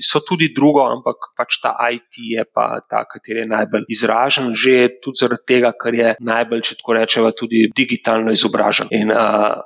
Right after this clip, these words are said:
ima tukaj mnogo boljše predispozicije kot pa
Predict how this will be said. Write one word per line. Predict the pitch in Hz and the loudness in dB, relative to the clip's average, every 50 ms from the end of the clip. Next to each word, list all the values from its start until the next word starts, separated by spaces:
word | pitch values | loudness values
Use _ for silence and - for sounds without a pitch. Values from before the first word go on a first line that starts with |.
| - - | -12 -10
ima | 117 110 107 104 | -8 -6 -6 -6
tukaj | - - 117 107 - - 104 101 - - _ _ | -6 -10 -14 -8 -6 -4 -4 -4 -4 -8 _ _
mnogo | 117 113 113 117 113 107 110 110 - - - - _ | -10 -2 0 0 2 2 0 -2 -2 -4 -8 -8 _
boljše | 120 120 117 107 - - - - | 0 2 2 2 0 -2 -4 -6
predispozicije | 110 107 107 95 - - 110 101 104 107 - - - 110 | -6 -6 -4 -4 -4 -4 -4 -2 -2 -2 -2 -2 -2 -4
kot | - 117 - - | -6 -10 -10 -4
pa | - 113 113 110 110 117 117 | -2 -2 0 0 0 -2 -2